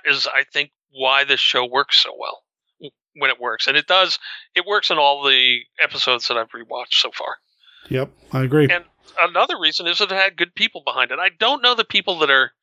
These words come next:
Speaker 1: credited as the show creators, Anthony
Speaker 2: <laughs>
Speaker 1: Lawrence and
Speaker 2: I know
Speaker 1: Stanley
Speaker 2: where you're going with
Speaker 1: Schefter.
Speaker 2: this, though. I know where you're going
Speaker 1: But
Speaker 2: with this, though.
Speaker 1: there
Speaker 2: The
Speaker 1: are
Speaker 2: story
Speaker 1: names
Speaker 2: editors.
Speaker 1: in
Speaker 2: Oh,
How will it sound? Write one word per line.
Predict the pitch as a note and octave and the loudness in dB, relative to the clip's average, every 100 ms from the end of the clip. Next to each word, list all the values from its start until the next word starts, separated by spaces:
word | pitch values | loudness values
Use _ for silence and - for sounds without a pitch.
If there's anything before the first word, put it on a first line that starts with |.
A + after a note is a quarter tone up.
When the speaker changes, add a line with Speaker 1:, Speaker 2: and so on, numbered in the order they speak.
| _ - - _ | _ -20 -20 _
Speaker 1:
credited | - F3+ E3+ E3+ E3 D#3 - | -4 2 4 4 4 2 0
as | C#3 C3+ C#3 C3+ - - _ _ _ _ _ _ | 2 2 2 2 2 0 _ _ _ _ _ _
the | C#3 C3 B2 B2+ _ - | 0 0 0 -4 _ -6
show | - - F3+ | -2 0 0
creators, | - G3 F#3+ G3 G3 - - - | 0 2 4 4 2 0 -4 -4
Anthony | D3+ F#3+ E3 | -2 0 0
Speaker 2:
<laughs> | |
Speaker 1:
Lawrence | C#3 G3 D3+ D#3 | 2 4 4 4
and | A3+ C4+ - - _ - - - - - | 2 0 -4 -10 _ -20 -20 -20 -18 -16
Speaker 2:
I | - | -8
know | E3+ | -2
Speaker 1:
Stanley | E3 D#3+ E3 E3 | 0 4 4 4
Speaker 2:
where | D#3 | 4
you're | D3 | 4
going | F#3 F#3 | 4 2
with | C#3+ C#3 | 0 0
Speaker 1:
Schefter. | B2+ | -2
Speaker 2:
this, | A3+ | -2
though. | B2+ A2+ _ _ | -4 -12 _ _
I | C#3 C#3+ | -8 -4
know | D#3 | 0
where | E3+ E3 | 0 0
you're | D3+ | 0
going | D3+ F3+ | 0 4
Speaker 1:
But | A3+ D#3+ | 6 4
Speaker 2:
with | - | 0
this, | B2 - | -6 -6
though. | A#2+ G#2+ G2 _ - - | -8 -8 -12 _ -18 -2
Speaker 1:
there | G3+ F#3+ | 2 6
Speaker 2:
The | |
Speaker 1:
are | A#3 | 6
Speaker 2:
story | D4 B3+ B3 F#3+ | 6 4 4 4
Speaker 1:
names | D#3+ | 2
Speaker 2:
editors. | C#3 A#2 G#2+ - | 0 -2 -2 -2
Speaker 1:
in | - | 0
Speaker 2:
Oh, | G3 G3+ F#3+ E3+ C3+ | -2 0 2 0 -2